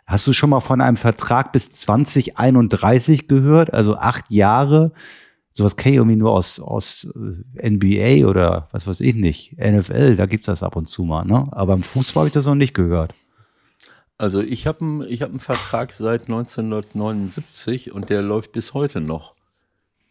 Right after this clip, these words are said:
Speaker 2: Ma-, mit meiner Frau. Das sind jetzt über vierzig.
Speaker 1: <laughs>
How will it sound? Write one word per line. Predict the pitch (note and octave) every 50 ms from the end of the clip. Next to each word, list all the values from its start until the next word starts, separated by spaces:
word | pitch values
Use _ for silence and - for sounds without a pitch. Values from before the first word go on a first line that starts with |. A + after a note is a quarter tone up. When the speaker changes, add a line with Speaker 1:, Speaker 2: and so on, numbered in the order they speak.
| _ _ _ _ _ _ _ _ -
Speaker 2:
Ma-, | - G2 G2 - -
mit | D#2+ G2+ G#2 -
meiner | G#2+ G#2+ G#2 G#2 G2
Frau. | - - - C3+ A2+ F#2 E2 D2 - _ _
Das | - C#3 A#2+ - C#4 D4+ D#4 - -
sind | - A#2 -
jetzt | - A#2 A2+ - -
über | - C3 B2 C3+ C3
vierzig. | - - C#3+ D#3+ - - - G3 E3+ - D4+ G3+ - - _ _ _ -
Speaker 1:
<laughs> | G#3+